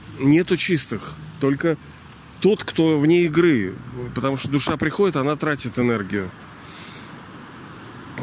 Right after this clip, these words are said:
Она ввязывается в этот цикл действий. Потому что если она принимает поддержку родителей, она должна им отдать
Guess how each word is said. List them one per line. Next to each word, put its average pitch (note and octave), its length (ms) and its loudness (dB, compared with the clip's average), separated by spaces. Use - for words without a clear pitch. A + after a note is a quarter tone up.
Она D#3 240 2
ввязывается C#3+ 720 2
в C#3+ 40 4
этот C#3 260 0
цикл C#3 420 2
действий. B2 600 2
Потому A#2 240 -4
что C3+ 160 0
если C#3+ 200 2
она C3+ 160 0
принимает C#3 540 2
поддержку C3+ 540 0
родителей, D3+ 460 0
она C#3 120 0
должна C#3 400 2
им C3 140 2
отдать C3 420 -2